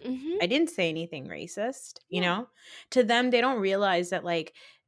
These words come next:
Speaker 2: actually that is very racist because your driver, your driver for why, your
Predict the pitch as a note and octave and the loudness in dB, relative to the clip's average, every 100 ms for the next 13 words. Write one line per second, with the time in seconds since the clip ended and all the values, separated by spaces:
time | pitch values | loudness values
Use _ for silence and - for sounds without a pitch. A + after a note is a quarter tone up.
0 | _ _ _ _ _ F#3+ G3 - A3+ A3+ | _ _ _ _ _ 2 2 0 -2 0
1 | G#3+ F#3+ F3 E3+ E3 D#3 D3+ D3+ C#3 C3 | 2 2 4 2 0 -2 0 -2 -4 -8
2 | D#3 - - G#3+ B3 G#3+ G3+ F#3+ A#3 C4 | -10 -16 -10 4 4 4 0 4 6 6
3 | A3+ G#3 G3 G#3+ G#3+ F3+ A2 D3 F#3 F#3+ | 4 4 6 6 2 0 -4 -2 0 0
4 | F3+ G3+ G3 A3 A3 B3 B3 A#3 G#3 F3+ | 2 4 6 6 4 0 2 0 2 4
5 | E3 E3 E3 E3 E3 | 4 4 2 2 2